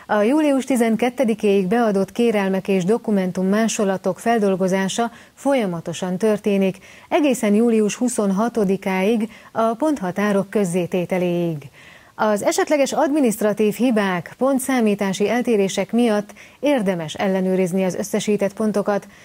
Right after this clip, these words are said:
és július huszonegyedikéig lehet felülvizsgálati kérelmet kérni. A kérelmet az e-felvételi rendszeren keresztül lehet benyújtani.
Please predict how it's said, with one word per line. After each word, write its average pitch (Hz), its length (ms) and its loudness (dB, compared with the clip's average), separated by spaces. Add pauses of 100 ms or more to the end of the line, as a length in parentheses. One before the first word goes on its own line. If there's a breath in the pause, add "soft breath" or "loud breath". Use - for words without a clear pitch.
(220 loud breath)
és 262 220 0
július 311 360 2
huszonegyedikéig 226 1000 0
lehet 196 340 0
felülvizsgálati 185 960 0
kérelmet 175 520 -2
kérni. 180 400 -2 (600 loud breath)
A 214 220 0
kérelmet 226 580 2
az 233 160 2
e-felvételi 220 760 0
rendszeren 180 440 -2
keresztül 180 480 -4
lehet 170 300 -6
benyújtani. 170 680 -6